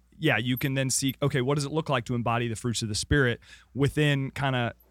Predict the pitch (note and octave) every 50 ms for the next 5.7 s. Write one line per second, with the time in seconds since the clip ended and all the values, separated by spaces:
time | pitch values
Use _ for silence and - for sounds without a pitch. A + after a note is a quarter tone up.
0 | _ - A#2+ C#3 C3 C3 C3 B2+ G#2 A#2+ G#2+ A2 B2 A#2+ A#2+ A#2 G#2 A2+ A#2+ A#2+
1 | A#2 A#2 A2 G#2 - - C3 C3+ C#3 C3+ B2 C3 A#2+ B2 B2 D#3+ B3 G#3+ G3 -
2 | - - D#3 - F3+ E3 D#3+ D#3+ D#3+ D3+ C#3+ B2 C#3+ C3+ D3 C3+ C3 C3 B2 B2
3 | B2 A2+ G#2+ A2 A2 A#2+ A#2 G2+ F2+ F2 - - A#2 A#2+ - B2+ B2 C#3 C3+ A#2
4 | A#2 - - B2+ G#2+ A2 G#2+ G2 G#2+ G#2 G#2 G2+ - G2 F2+ F2+ - - - -
5 | - - A#2 G2+ G2+ G2 G#2+ A2 G#2 - - F#2 F2+ F#2